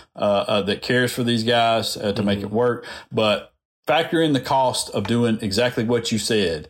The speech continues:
Speaker 1: on the front end of whenever you're deciding to send a bunch of people off to war, uh,
Speaker 2: Mm-hmm.
Speaker 1: to, to fight for whatever cause, you know, that you've, you know, weapons of mass destruction or whatever in the hell it is, uh,
Speaker 2: Right.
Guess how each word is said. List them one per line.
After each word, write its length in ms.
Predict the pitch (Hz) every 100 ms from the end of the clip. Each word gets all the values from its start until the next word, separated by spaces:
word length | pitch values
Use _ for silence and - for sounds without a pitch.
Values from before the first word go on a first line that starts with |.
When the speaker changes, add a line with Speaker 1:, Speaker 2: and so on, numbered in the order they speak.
| _ _
Speaker 1:
on 140 | - 101
the 60 |
front 300 | 87 123 127 123
end 300 | 113 110 110
of 160 | 101
whenever 320 | 101 107 110
you're 200 | 104 117
deciding 380 | 107 101 120 107
to 60 | 98
send 280 | - 104 98
a 60 |
bunch 200 | 90 104
of 60 | -
people 220 | 110 98
off 160 | 95 90
to 80 | 90
war, 440 | 90 98 82 80 - -
uh, 240 | 104 95 90
Speaker 2:
Mm-hmm. 80 | 90
Speaker 1:
to, 140 | 101
to 160 | - 101
fight 340 | 110 104 101
for 80 | 107
whatever 380 | 98 104 101 95
cause, 640 | - 113 107 98 - - _ -
you 140 | 113
know, 180 | 98 90
that 180 | 87 -
you've, 240 | 107 101 98
you 180 | 95 107
know, 20 |
weapons 400 | 92 117 107 101
of 100 | 98
mass 260 | 107 101 -
destruction 540 | 92 - 101 - 95
or 60 | 95
whatever 360 | 107 104 98
in 80 | 95
the 60 | 92
hell 220 | 101 98
it 80 | 104
is, 280 | 113 87 - - -
uh, 400 | - 110 90
Speaker 2:
Right. 20 | 82